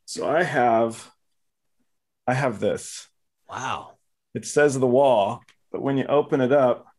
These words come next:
Speaker 1: this is Michael Kamen's complete
Speaker 2: Wow.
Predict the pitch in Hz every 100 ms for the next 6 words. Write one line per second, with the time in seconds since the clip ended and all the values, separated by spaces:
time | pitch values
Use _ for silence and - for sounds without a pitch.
0 | _ _ _ _ _ - 139 151 143 131
1 | 135 147 156 135 143 139 139 131 127 127
2 | 113 - - 185 214 214 - - _ _
3 | _ _ _ _ _ _ _ _ _ _
4 | _ _ _ _ _ _ - - 117 131
5 | 110 92